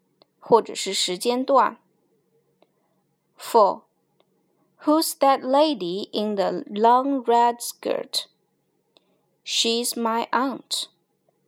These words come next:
Five、I put the fish on the dish. Six、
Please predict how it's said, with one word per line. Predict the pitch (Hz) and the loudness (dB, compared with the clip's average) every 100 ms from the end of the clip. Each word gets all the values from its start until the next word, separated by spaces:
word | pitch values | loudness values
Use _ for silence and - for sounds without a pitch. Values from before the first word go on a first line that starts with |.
| _ _ _ _ _ _ _ _ _ _ - | _ _ _ _ _ _ _ _ _ _ -2
Five、 | - 226 220 185 220 _ _ _ _ _ _ _ _ | 4 4 2 -8 -14 _ _ _ _ _ _ _ _
I | - 220 214 | 2 4 2
put | 220 277 285 | 0 0 0
the | 277 247 | 0 -4
fish | - - 277 214 208 - - | -6 2 4 4 -4 -8 -6
on | - 214 233 233 | -2 0 0 0
the | 247 | 0
dish. | 247 202 254 254 - - - - _ _ _ _ _ _ _ _ _ _ _ _ _ _ _ _ _ _ _ - | 0 0 0 0 -2 -8 -8 -10 _ _ _ _ _ _ _ _ _ _ _ _ _ _ _ _ _ _ _ -10
Six、 | - - 240 - - - | -6 -2 -4 -6 -10 -10